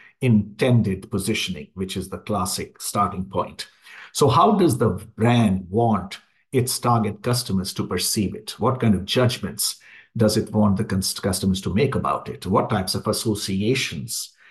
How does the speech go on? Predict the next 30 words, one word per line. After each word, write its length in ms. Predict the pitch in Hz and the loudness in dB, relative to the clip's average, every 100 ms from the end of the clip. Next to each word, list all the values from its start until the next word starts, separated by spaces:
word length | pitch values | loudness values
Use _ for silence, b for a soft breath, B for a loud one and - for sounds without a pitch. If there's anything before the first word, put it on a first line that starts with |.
| b | b
it 240 | 117 110 | -2 0
wants 260 | 107 107 98 | 2 2 2
to 140 | - | -2
engender 800 | 98 92 87 - 101 98 92 73 - | -2 -4 -4 -2 0 2 0 -4 -8
in 140 | 87 | -10
the 80 | 78 | -8
minds 360 | 78 82 80 - | -6 -6 -6 -12
of 100 | - | -14
the 60 | |
customers? 680 | - 87 - - - - - | -10 -10 -8 -12 -10 -12 -6
That's 240 | - 127 | 2 2
the 80 | 110 | 2
starting 440 | - 95 80 69 - | -2 -4 -6 -10 -10
point. 360 | - - - - B B B B B B | -10 -10 -14 -20 B B B B B B
Then 140 | 123 | 4
the 120 | 131 | 4
other 200 | 147 233 | 4 2
considerations 880 | 233 143 - 113 107 104 - 104 95 - | 2 0 2 2 2 2 0 0 0 -2
are 220 | 104 101 | 0 0
how 280 | 104 170 180 | -2 0 2
well 380 | 120 110 110 92 | 2 0 -2 -4
does 300 | - 104 - | -4 -4 -4
the 80 | |
spokesperson 1000 | 92 - - 113 - - 98 92 - 90 - - - | -4 -2 2 2 2 -2 0 0 -2 -4 -6 -20 -6
fit 400 | - 143 - - _ _ _ b b | -2 0 -2 -10 _ _ _ b b
with 140 | 107 95 | 0 2
the 100 | 90 | 2
brand's 580 | 110 104 92 90 - - | 2 4 2 -2 -4 -2
target 360 | 95 92 95 - | 0 0 -2 -2
audience 720 | 104 90 78 - - - - | 0 0 -2 -8 -6 -6 -8